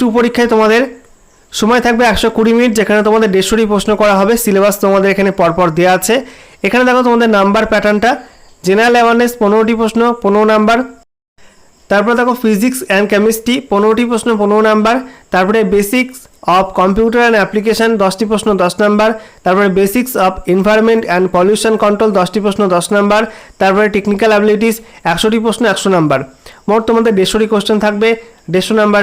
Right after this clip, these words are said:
পরীক্ষার সময় থাকবে একশো কুড়ি মিনিট, ঠিক আছে। এরপরে দেখো তোমাদের এখানে ইঞ্জিনিয়ারিং ডিসিপ্লিন অনুযায়ী তোমাদের এক্সাম গ্রুপটা ভাগ করা হয়েছে, যেখানে বাঁদিকে সিরিয়াল নাম্বার, তারপরে শিক্ষাগত যোগ্যতা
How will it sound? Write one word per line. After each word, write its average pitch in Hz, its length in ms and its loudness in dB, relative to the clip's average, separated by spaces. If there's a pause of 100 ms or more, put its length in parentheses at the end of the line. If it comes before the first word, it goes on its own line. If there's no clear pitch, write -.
(120)
পরীক্ষার 208 380 -2
সময় 190 240 0
থাকবে 190 260 -2
একশো 160 240 -4
কুড়ি 214 220 2
মিনিট, 139 200 -2 (580)
ঠিক 214 180 0
আছে। 247 140 0 (1600)
এরপরে 233 280 0
দেখো 269 140 0 (100)
তোমাদের 247 280 0
এখানে 254 180 0 (120)
ইঞ্জিনিয়ারিং 226 460 0
ডিসিপ্লিন 226 380 -4 (100)
অনুযায়ী 208 340 0 (320)
তোমাদের 214 240 2 (100)
এক্সাম 214 340 -2
গ্রুপটা 226 320 -2
ভাগ 175 100 0 (100)
করা 175 200 2
হয়েছে, 143 280 -2 (260)
যেখানে 233 220 -2 (120)
বাঁদিকে 196 400 0
সিরিয়াল 214 360 2
নাম্বার, 226 260 2 (360)
তারপরে 196 260 0 (100)
শিক্ষাগত 226 420 -2 (160)
যোগ্যতা 208 300 0